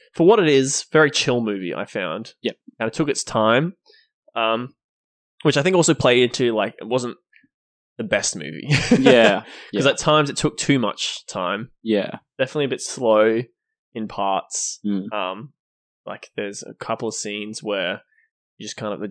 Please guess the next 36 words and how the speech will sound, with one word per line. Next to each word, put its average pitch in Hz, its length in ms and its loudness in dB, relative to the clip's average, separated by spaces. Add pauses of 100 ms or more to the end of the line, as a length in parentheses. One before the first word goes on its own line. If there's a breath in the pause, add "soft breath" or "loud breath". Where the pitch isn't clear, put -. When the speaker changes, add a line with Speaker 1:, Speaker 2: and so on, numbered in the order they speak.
(220)
Speaker 1:
they're, 120 120 -10
they're 107 100 -4
cruising 104 540 -6
along, 107 460 0 (300 loud breath)
listening 110 220 2
to 117 60 4
some 113 160 4
Speaker 2:
Yeah. 113 100 4
Speaker 1:
music. 110 400 -4
Speaker 2:
Yep. 113 260 0 (360)
Speaker 1:
Um, 110 160 -2
which 160 140 -2
would 240 100 0
be 185 80 4
fine, 151 640 2 (160)
Speaker 2:
Yeah. 117 100 -8
Speaker 1:
but 117 240 4 (340)
it - 80 -20
came 147 200 -2
out 120 140 0
two 135 120 -4
thousand 110 220 -4
four. 110 420 -6
The 120 60 -6
music 117 340 -4
hasn't 110 260 -4
all 107 240 -2
aged 107 340 -4
that 110 160 -2
great. 135 360 0
Speaker 2:
It 156 120 2
kind 202 240 2
of 180 80 0
feels 151 300 2
like 127 160 2
you're 113 120 -2